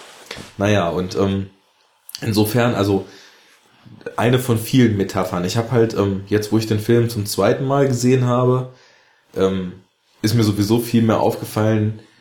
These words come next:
noch wie, also dass, dass er sehr überzeichnet ist und viele Dinge drastisch darstellt, um sie in ihrer Wirkung auch irgendwie noch so ein bisschen zu verstärken. Das ist mir schon beim ersten Mal aufgefallen, ähm, aber speziell dieser Monolog, den Curtis, ähm,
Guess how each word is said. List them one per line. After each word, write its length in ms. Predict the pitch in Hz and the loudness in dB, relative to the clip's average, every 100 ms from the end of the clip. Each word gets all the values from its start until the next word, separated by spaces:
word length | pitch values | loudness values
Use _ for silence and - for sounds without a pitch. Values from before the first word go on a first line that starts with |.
| _ _ _ - | _ _ _ -4
noch 260 | 101 98 - | -4 -4 -6
wie, 480 | 101 98 95 95 - - | -4 0 0 -2 -6 -8
also 140 | 98 | -8
dass, 380 | - 92 92 - | -8 -4 -4 -2
dass 180 | 90 95 | -4 -2
er 80 | 95 | 0
sehr 180 | 101 98 | 2 2
überzeichnet 680 | 98 - 98 110 120 135 131 | 0 0 0 0 0 -4 0
ist 260 | 120 120 | 0 0
und 280 | 98 98 - | -2 -4 -6
viele 300 | - 120 113 | -4 0 0
Dinge 460 | 107 110 110 107 104 - _ _ _ | 2 2 4 2 0 -6 _ _ _
drastisch 560 | - 113 - - 127 - | -2 -2 -4 -4 -4 -2
darstellt, 600 | 107 117 - - 120 120 | 0 0 -2 2 2 4
um 140 | 110 | 0
sie 220 | 107 107 104 | 2 2 2
in 120 | 101 | 2
ihrer 260 | 107 101 | 0 0
Wirkung 360 | 104 127 131 135 | 2 2 2 0
auch 180 | 113 117 | 2 2
irgendwie 220 | 120 120 | 0 0
noch 100 | 120 | -2
so 120 | 120 123 | 0 0
ein 40 | |
bisschen 240 | 117 123 117 | 0 -2 -4
zu 100 | - | -4
verstärken. 720 | - 120 - 117 120 123 101 - - - - | -4 -4 0 2 2 0 -6 -6 -20 -20 -6
Das 140 | 104 | -2
ist 100 | 107 | -2
mir 140 | 117 113 | 0 0
schon 140 | 113 | 2
beim 160 | 101 92 | 0 0
ersten 280 | 92 - 143 | -2 -2 -2
Mal 80 | |
aufgefallen, 640 | 135 - - 123 131 135 131 | 0 0 -4 -6 -2 -2 0
ähm, 260 | 104 101 101 - - - - | -2 -2 -6 -12 -20 -20 -14
aber 180 | - 98 | -4 -2
speziell 720 | 95 113 107 - 117 123 135 - - - _ - - _ - - | 0 0 -2 -2 2 4 2 -2 -20 -20 _ -20 -20 _ -16 -10
dieser 240 | 104 98 | -6 -2
Monolog, 640 | 98 104 104 101 110 113 - | 0 2 4 4 4 2 -2
den 220 | 92 92 | -6 -6
Curtis, 680 | - 101 98 101 95 - - | -2 0 0 0 -2 -4 -6
ähm, 340 | 98 92 87 | -4 -4 -6